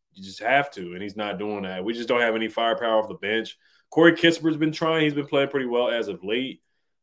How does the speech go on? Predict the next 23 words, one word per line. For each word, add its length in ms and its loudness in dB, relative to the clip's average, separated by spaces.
Um, 340 -4
but 80 -2
we're 140 0
really 240 6
missing 240 -6
that 140 -4
firepower 480 -2
off 80 -8
the 60 -12
bench. 280 -8
And 140 -12
Rui, 300 -4
and 100 -6
I'm 120 -6
not 160 -2
saying 220 -2
Rui's 260 -2
a 40 -12
savior 500 -4
or 40 -2
anything 260 -8
like 200 -12
that, 240 -10